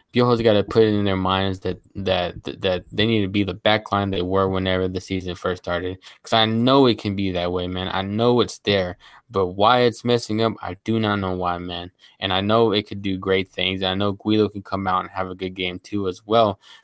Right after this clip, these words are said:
playing in, playing in that C D M role, because it seems like Guido s-, just sits in front of them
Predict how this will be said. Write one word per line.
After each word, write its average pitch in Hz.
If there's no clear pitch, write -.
playing 120
in, 113
playing 117
in 110
that 104
C -
D 107
M 113
role, 90
because 92
it 98
seems 110
like 98
Guido 107
s-, -
just 101
sits 123
in 110
front 127
of 117
them 95